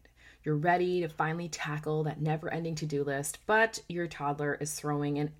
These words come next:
epic meltdown because they, heaven forbid, got the orange cup instead of the blue cup. You're probably thinking, "Really, kid? Really? Like, it's just a cup." But for them, it is a disaster. It's the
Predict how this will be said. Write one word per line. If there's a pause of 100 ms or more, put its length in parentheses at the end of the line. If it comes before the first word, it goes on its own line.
(120)
epic
meltdown
because (260)
they,
heaven
forbid,
got
the
orange
cup (100)
instead
of (100)
the
blue
cup. (560)
You're
probably
thinking, (320)
"Really,
kid? (180)
Really?
Like, (260)
it's
just
a
cup." (320)
But
for
them,
it
is (100)
a
disaster.
It's
the